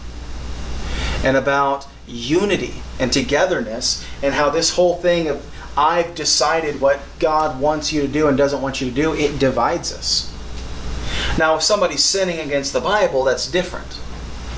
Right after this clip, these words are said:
You know, it's clearly God's will that we not murder people.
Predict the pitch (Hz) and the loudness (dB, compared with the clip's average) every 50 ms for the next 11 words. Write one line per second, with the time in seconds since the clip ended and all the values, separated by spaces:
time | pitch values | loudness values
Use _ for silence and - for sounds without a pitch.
0 | - - - - - - - 147 135 127 123 123 - - - - - - - 214 | -4 -4 -4 -4 -2 0 2 2 4 4 4 2 0 -2 -4 -2 -2 2 2 2
1 | 220 233 233 226 214 196 185 175 160 160 151 151 151 147 143 131 175 185 165 147 | 2 4 4 4 6 4 4 6 6 4 4 4 2 0 -2 0 2 4 4 4
2 | 139 139 147 139 143 143 147 143 135 - 135 135 156 165 156 135 120 104 - - | 4 0 -2 -4 -2 -2 0 0 0 0 0 0 2 2 4 4 2 0 0 -4
3 | 110 - - - - | -6 -6 -6 -8 -6